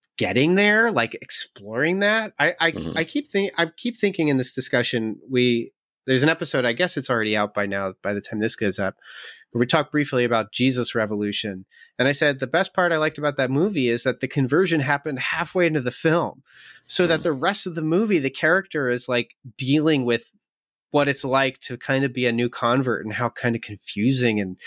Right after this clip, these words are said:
Speaker 1: and zealous it is, but also kind of dreadful <laughs> and also really, really hard. And I was like, "That was so much better than watching Kevin Sorbo get hit by a car and converting before he dies in two minutes."
Speaker 2: <laughs>
Speaker 1: Uh, it's just like,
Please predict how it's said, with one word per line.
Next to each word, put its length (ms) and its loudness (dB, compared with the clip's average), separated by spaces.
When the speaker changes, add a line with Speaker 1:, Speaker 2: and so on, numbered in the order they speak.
Speaker 1:
and 240 0
zealous 600 0
it 160 -8
is, 240 -6
but 180 -2
also 360 0
kind 400 0
of 220 -4
dreadful 760 0
<laughs> 120 -2
and 80 0
also 460 -2
really, 460 -2
really 300 2
hard. 480 0
And 80 2
I 40 4
was 100 2
like, 140 0
"That 100 2
was 120 0
so 280 0
much 320 -4
better 480 0
than 220 0
watching 460 0
Kevin 300 -2
Sorbo 440 0
get 160 0
hit 160 -2
by 140 2
a 80 0
car 340 0
and 140 -6
converting 520 0
before 300 0
he 80 0
dies 400 2
in 80 -4
two 180 -4
minutes." 480 -6
Speaker 2:
<laughs> 320 -10
Speaker 1:
Uh, 160 2
it's 160 -8
just 220 -2
like, 260 0